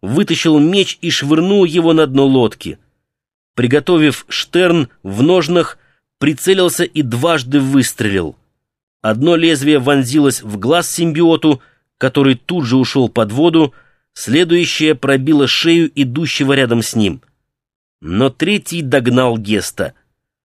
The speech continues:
Вик бросил разряженный штерн, схватил меч. У самой лодки симбиот вцепился в волосы преподобного,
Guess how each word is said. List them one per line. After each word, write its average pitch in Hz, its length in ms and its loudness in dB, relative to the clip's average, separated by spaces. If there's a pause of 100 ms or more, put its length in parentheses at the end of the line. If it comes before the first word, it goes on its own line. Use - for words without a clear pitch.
(220)
Вик 117 480 -4
бросил 156 680 2
разряженный 139 680 2
штерн, 165 580 0 (280)
схватил 123 500 0
меч. 117 440 -2 (920)
У 113 100 -6
самой 120 400 0
лодки 139 440 -2
симбиот 117 560 0
вцепился 143 680 -4
в 120 60 -2
волосы 135 520 0
преподобного, 139 840 0